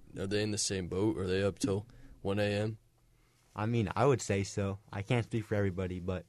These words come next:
Speaker 1: Well, like, have
Speaker 2: I'm
Speaker 1: you
Speaker 2: sure
Speaker 1: talked to anyone? You could name
Speaker 2: I'm sure
Speaker 1: drop
Speaker 2: we
Speaker 1: here.
Speaker 2: could. I'm sure. I know that Nick Harper's in A P Comparative Government, but the teachers have been pretty lenient with the homework so far, so I doubt it that he's having as much as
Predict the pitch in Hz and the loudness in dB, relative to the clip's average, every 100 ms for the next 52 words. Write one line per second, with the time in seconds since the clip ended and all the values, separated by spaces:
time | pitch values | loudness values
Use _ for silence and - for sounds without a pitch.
0 | - 113 117 110 101 113 107 139 139 123 | 2 4 6 4 2 0 2 4 4 4
1 | 107 123 135 135 - _ _ 110 117 101 | 0 -2 -2 -4 -10 _ _ -4 -2 0
2 | 107 107 104 135 117 98 123 98 - - | 0 0 0 0 0 0 -2 -2 -4 -8
3 | 104 101 - 113 92 - - - 107 135 | -6 -4 0 -2 -2 -10 -20 -4 0 2
4 | 127 92 98 110 113 107 107 104 98 98 | 2 2 0 0 0 -2 -2 -4 -2 -4
5 | - 107 101 104 98 92 101 92 90 95 | -4 -6 -6 -4 -6 -4 -2 -2 -2 -2
6 | 92 92 92 85 _ _ - 101 90 - | -2 -2 -4 -8 _ _ -6 -4 -4 -8
7 | _ _ _ - 101 113 110 104 104 101 | _ _ _ -10 -4 0 0 2 0 -2
8 | - 104 95 98 101 95 92 95 92 92 | -2 -2 -2 -2 -2 -2 -4 -4 -4 -6
9 | - 90 - 92 87 - 95 92 90 _ | -6 -8 -4 -6 -6 -8 -8 -6 -10 _
10 | _ _ _ _ _ _ _ _ - 95 | _ _ _ _ _ _ _ _ -8 -6
11 | 92 90 92 - - 92 98 95 98 92 | -4 -4 -6 -10 -12 -6 -4 -2 0 -2
12 | 95 - 95 90 95 95 - - 92 92 | -4 -4 -6 -4 -4 -4 -6 -12 -8 -6
13 | 90 85 - | -6 -8 -16